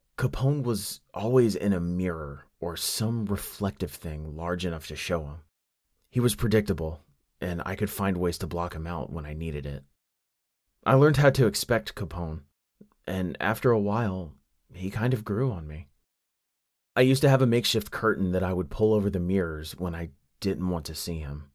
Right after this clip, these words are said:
but I started using that curtain less and less as time went on.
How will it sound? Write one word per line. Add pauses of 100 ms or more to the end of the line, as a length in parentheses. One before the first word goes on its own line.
(560)
but
I
started
using
that
curtain
less
and
less
as
time
went
on.